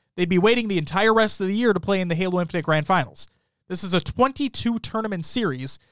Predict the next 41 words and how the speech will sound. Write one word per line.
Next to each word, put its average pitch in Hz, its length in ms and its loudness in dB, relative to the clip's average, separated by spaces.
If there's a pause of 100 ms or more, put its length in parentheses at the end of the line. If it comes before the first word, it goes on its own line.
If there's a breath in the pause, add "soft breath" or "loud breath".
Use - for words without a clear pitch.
(220)
and 180 100 -4
having 208 280 2
a 190 40 -4
player 240 280 0
getting 214 220 -4
to 185 60 -4
play 208 160 0
only 196 200 -2
two - 160 -4
tournaments 233 460 -4
and 175 100 -2
missing 190 260 -2
out 196 140 -2
on 190 60 -2
the 147 60 -4
rest 202 260 0
is 151 120 -6
not 156 140 2
what 131 60 -6
we 139 100 0
want. 123 220 -10 (1300)
Each 311 220 2
Halo 302 260 2
Cup 254 220 2
will 220 120 2
not, 202 320 0 (320)
o-, 226 80 -12 (180)
okay, 160 220 -4 (320)
each 320 260 2
Halo 277 300 2
Cup 220 260 0
will 165 200 -8
only 254 340 4
be 254 120 0
played 185 460 -2
on 170 280 0
one 143 340 2 (120)
map. 147 440 -6 (720)
This 226 280 2
map 247 180 2
will, 185 240 0